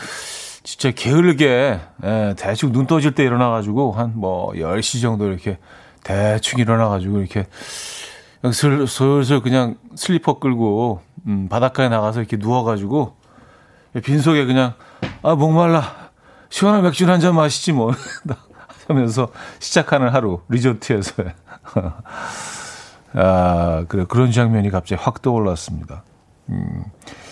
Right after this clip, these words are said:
여행이 조금씩 시작되고 있는 것 같던데요. 그리고 뭐,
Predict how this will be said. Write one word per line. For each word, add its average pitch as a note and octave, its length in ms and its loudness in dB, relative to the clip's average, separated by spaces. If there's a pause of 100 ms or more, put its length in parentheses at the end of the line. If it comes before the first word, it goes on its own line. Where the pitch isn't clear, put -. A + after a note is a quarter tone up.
(320)
여행이 G3+ 380 4
조금씩 F3 440 2
시작되고 G#3+ 640 2
있는 D3+ 220 2
것 D3 140 2
같던데요. B2 580 0
그리고 C#3 320 -2
뭐, B2 480 0